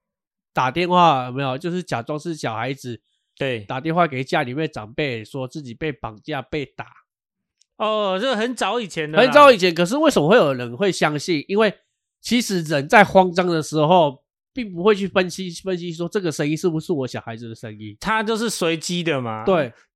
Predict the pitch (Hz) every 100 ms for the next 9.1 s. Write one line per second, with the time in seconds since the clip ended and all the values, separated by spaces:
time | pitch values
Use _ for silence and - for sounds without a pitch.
0 | - 233 247 208 165 170 202 190 190 180
1 | 196 196 156 123 127 170 175 190 175 185
2 | 156 143 131 113 107 113 - _ - 170
3 | 165 165 _ 196 220 202 190 196 214 139
4 | 123 143 165 147 160 135 127 156 151 127
5 | 113 113 139 135 143 - - - 294 294
6 | - _ 277 302 269 311 269 208 262 -
7 | 226 226 226 190 165 214 226 214 208 165
8 | 208 214 196 135 120 170 - 151 135 117